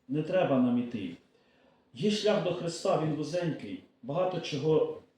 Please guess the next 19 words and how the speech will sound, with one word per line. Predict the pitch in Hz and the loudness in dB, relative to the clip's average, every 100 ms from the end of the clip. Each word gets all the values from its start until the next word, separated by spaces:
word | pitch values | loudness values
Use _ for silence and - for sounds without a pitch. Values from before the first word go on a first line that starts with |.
| _ _ 123 | _ _ -2
не | 147 | -2
можна. | 170 208 - 127 110 - - _ - - - _ _ _ _ _ _ _ _ | 0 0 0 -4 -8 -10 -16 _ -20 -20 -20 _ _ _ _ _ _ _ _
Це | - 175 | 4 6
шлях, | 165 185 202 196 - - - - | 6 4 2 2 2 -4 -14 -20
скажімо | - 156 156 151 | -6 -2 0 2
так, | 143 | 2
боротьби, | 120 160 180 175 139 185 147 - - - _ _ _ _ _ | 6 8 8 6 2 2 2 2 -6 -20 _ _ _ _ _
це | - 170 | -4 -2
шлях | - 202 190 165 | 2 2 2 0
відречення | 180 190 185 160 151 143 | 2 2 2 -2 0 0
від | 147 | -2
себе, | - - 170 160 - - - _ _ _ _ _ | -2 2 4 4 2 -2 -8 _ _ _ _ _
це | - 151 | -6 -4
шлях | 160 180 175 - | 2 4 2 0
покорності | 151 - 170 156 151 - 139 | -2 0 0 0 -2 -2 -4
Христу, | 127 143 - - 147 95 - - _ _ _ - - - | -2 -2 -2 2 2 2 -2 -16 _ _ _ -14 -14 2
це | 175 | 4
шлях, | 165 175 190 202 196 - - - _ _ _ _ _ _ | 6 8 8 8 4 0 -8 -20 _ _ _ _ _ _
коли | 156 156 165 160 147 - | 4 6 8 8 6 2